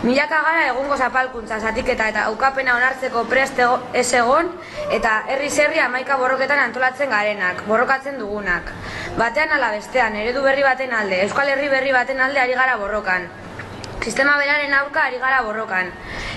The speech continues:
Eman dezagun urrats bat gehiago eta elkartu gaitezen alternatiba beraren alde. Lotu gaitezen independentziara,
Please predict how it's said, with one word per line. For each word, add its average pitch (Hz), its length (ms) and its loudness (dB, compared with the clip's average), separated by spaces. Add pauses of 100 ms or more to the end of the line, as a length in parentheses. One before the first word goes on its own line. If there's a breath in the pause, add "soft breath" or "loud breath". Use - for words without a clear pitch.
Eman 277 240 2
dezagun 233 400 -2
urrats 269 240 2
bat 233 180 -2
gehiago 254 400 2
eta 220 220 2
elkartu 254 340 0
gaitezen 269 640 0
alternatiba 262 840 0
beraren 240 360 0
alde. 190 300 -2 (560 loud breath)
Lotu 233 240 4
gaitezen 294 400 0
independentziara, 220 920 0